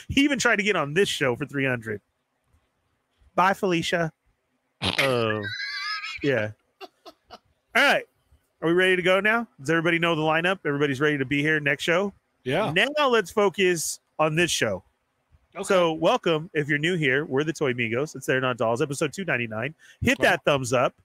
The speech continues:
Speaker 1: 'cause everybody should have hit it already.
Speaker 2: Uh-huh.
Speaker 1: We have five hundred sixty-seven people here and only twenty thumbs up. Come on, people.
Speaker 2: <laughs>
Speaker 1: Let's, let's go.
Speaker 2: Go.
Speaker 1: If you're new,
Speaker 2: Go.
Speaker 1: hit the subscribe button, hit the bell for notifications, and hit all.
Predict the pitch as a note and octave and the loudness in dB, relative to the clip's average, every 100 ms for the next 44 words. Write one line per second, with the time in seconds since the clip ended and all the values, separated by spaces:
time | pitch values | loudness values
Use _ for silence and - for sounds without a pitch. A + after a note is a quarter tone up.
0 | _ - B2+ - B3+ C4 A3+ G#3 F#3+ F#3+ | _ -8 -6 0 2 2 2 2 2 2
1 | E3 E3+ D#3+ C#3+ C3 D3+ B2+ A2+ - _ | 2 2 2 2 2 2 0 -2 -8 _
2 | _ _ C#3 C#3+ D3 F3 D#3+ C#3 - _ | _ _ -6 -2 2 2 2 -2 -14 _
3 | _ - D#3+ E3+ E3+ E3+ D#3+ F3 D3 D3 | _ -4 -2 0 0 -2 -2 -4 -2 -2
4 | D#3+ D3 C#3 D#3 C#3 C3 C3 B2 A#2+ - | -2 -2 -4 -2 0 2 2 2 0 -6
5 | C3+ C3 C3 A#2+ - D3 C3 A#2+ B2 A#2 | -6 -2 -2 -4 -10 -8 -6 -4 -6 -4
6 | A2 - - D#3 G#2 - - - - _ | -8 -8 -4 -4 -4 -8 -12 -10 -12 _
7 | G4+ - - B3+ - - C#3 C3 - - | -8 -8 -6 -10 -10 -6 -4 -4 -6 -14
8 | - _ _ E3 E3 F#3 A2+ - D#3 C3+ | -16 _ _ -2 0 0 -2 -4 -8 -8
9 | - _ - G#3 F#3 G3+ G3 A3+ A3 F3+ | -8 _ -2 0 2 2 2 2 0 0
10 | F#3+ - F#3 E3+ F3 F3+ F#3 D#3 D#3 D3+ | -2 0 2 4 2 2 0 0 0 0
11 | D#3 D3+ D3 E3 D3+ D#3 D3+ D3+ C#3 C#3+ | 0 -2 -2 -2 -2 0 0 0 0 0
12 | D3+ C3+ G3 | 2 4 2